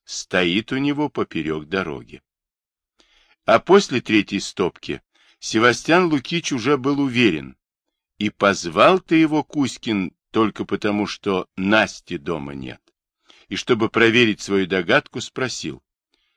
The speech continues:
«Что же ты у тебя, баба, не спрося мужа, по лесам бродит?»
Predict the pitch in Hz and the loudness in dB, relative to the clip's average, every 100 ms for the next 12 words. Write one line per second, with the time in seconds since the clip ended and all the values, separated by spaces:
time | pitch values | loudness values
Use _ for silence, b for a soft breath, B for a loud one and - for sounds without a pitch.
0 | _ - - 135 131 113 - 107 - 101 | _ -18 2 4 6 4 0 -2 -2 2
1 | 104 90 104 110 92 104 90 - _ _ | 2 4 4 4 4 2 2 -2 _ _
2 | _ 92 110 107 - 110 101 - 110 104 | _ -2 0 0 0 0 0 2 2 4
3 | 113 104 104 - 110 117 - 101 76 71 | 0 0 -2 0 0 0 -2 -4 -4 -6
4 | 80 69 55 | -8 -8 -14